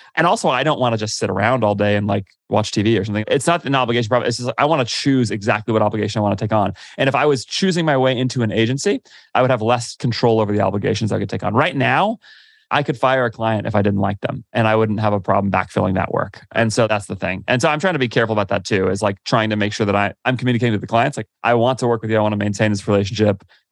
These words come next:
And I'll actually say no to other work in order to keep this really good," because the obligation that I'm choosing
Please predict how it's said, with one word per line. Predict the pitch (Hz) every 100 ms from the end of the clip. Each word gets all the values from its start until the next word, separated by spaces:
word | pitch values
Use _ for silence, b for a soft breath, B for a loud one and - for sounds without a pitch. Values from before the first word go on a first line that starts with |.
| -
And | 110 101
I'll | 127
actually | 120 110 117 104
say | 117 104
no | 107 107
to |
other | 95 101 104
work | 104 104
in | 101
order | 101
to | 98
keep | 101 98
this | 98 -
really | 104 98
good," | 104 98 95 95
because | 107 135 107
the | 120
obligation | 113 110 113 113 131 113
that | 104
I'm | 98
choosing | - 113 117 151 156